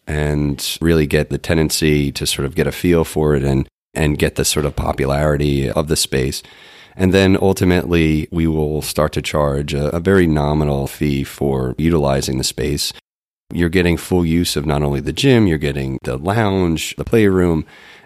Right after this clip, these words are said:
for much less of what it would cost for a, a singular high-end gym in the city of New York. So you have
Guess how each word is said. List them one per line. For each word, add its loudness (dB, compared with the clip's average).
for 2
much 2
less -2
of -8
what -2
it -2
would -2
cost -2
for -4
a, -6
a -10
singular 2
high-end -2
gym 0
in -4
the -4
city -2
of -6
New -2
York. -2
So -4
you 0
have 0